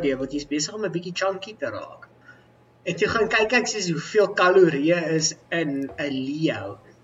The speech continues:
En ek, ek ken nou nie die presiese nommer nie, maar dit was twee keer meer gewees as Sing, wat die tweede, ehm, swaarste bier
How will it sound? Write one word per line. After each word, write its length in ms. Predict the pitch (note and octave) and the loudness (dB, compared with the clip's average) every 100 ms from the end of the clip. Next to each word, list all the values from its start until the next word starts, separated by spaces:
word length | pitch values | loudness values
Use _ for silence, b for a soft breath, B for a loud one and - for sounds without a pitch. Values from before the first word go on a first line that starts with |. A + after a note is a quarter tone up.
| D3 | -2
En 100 | F3+ | 2
ek, 220 | G#3 F#3 | 2 -2
ek 100 | F#3 | 0
ken 140 | A#3+ | 2
nou 120 | B3 C4 | 4 4
nie 120 | D4 | 4
die 120 | C4+ | 2
presiese 520 | B3 A#3 - A#3+ B3 | 2 0 0 0 0
nommer 380 | F3 E3 F3 E3+ | 2 4 2 2
nie, 120 | D#3 | 0
maar 120 | C#3 | 0
dit 80 | D3 | 0
was 140 | D#3+ E3 | -2 0
twee 200 | A#3+ A3 | -2 2
keer 200 | B3 F#3+ | 2 2
meer 200 | D#3 E3 | 2 0
gewees 460 | - F3+ D3 C#3+ C#3+ | 0 0 0 0 0
as 240 | B2+ - | 2 2
Sing, 440 | A3+ C3+ C3+ D#3+ - _ _ | 2 0 -4 -8 -12 _ _
wat 120 | D#3+ | 2
die 120 | F3+ | 2
tweede, 380 | E3 B3+ C4+ B3+ F#3+ D3+ - C#3 - - | 2 8 10 10 4 0 -8 -16 -18 -8
ehm, 460 | D3 D3 C#3+ C3+ C3 - | -2 0 0 -2 -6 -12
swaarste 1080 | - - G#3+ G3+ F3+ E3+ - - D3 C#3+ C3+ - C3+ | -8 0 8 8 8 4 -2 -2 0 0 -2 -8 -6
bier 360 | D#3+ F3 F3+ | 0 4 4